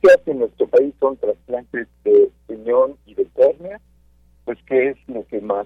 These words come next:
se requiere también, eh, seguido de trasplante de hígado, de corazón y de pulmón. Eh, afortunadamente, porque hemos crecido en forma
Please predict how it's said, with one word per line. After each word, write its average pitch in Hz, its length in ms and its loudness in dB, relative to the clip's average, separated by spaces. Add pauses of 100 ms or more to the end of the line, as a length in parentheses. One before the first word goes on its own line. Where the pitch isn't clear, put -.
se 120 60 -8
requiere 104 440 -14
también, 98 420 -16 (580)
eh, 101 320 -12 (120)
seguido 120 320 0
de 95 360 0
trasplante 107 520 0
de 110 160 4
hígado, 127 460 2 (180)
de 101 360 2
corazón 117 640 0
y 120 80 -14
de 117 140 -6
pulmón. 151 420 -2 (640)
Eh, 107 380 -8 (160)
afortunadamente, 123 920 -2
porque 117 260 -12
hemos 117 240 -12
crecido 127 400 -12
en - 60 -10
forma 117 220 -4